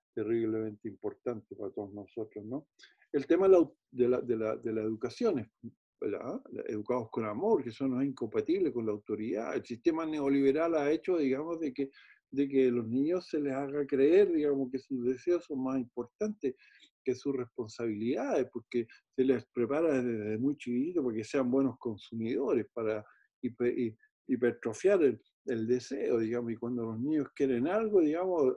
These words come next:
al ratito dicen, "Cómpramelo porque lo necesito", dicen, ¿no? Y se, y se, se, se desregulan, digamos, porque no los tienen, ¿no?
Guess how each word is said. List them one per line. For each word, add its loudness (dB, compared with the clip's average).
al -2
ratito 2
dicen, 0
"Cómpramelo 6
porque 2
lo 6
necesito", 4
dicen, -8
¿no? -4
Y -4
se, -2
y -4
se, -12
se, -12
se 2
desregulan, 6
digamos, -4
porque -8
no -4
los -12
tienen, -10
¿no? -10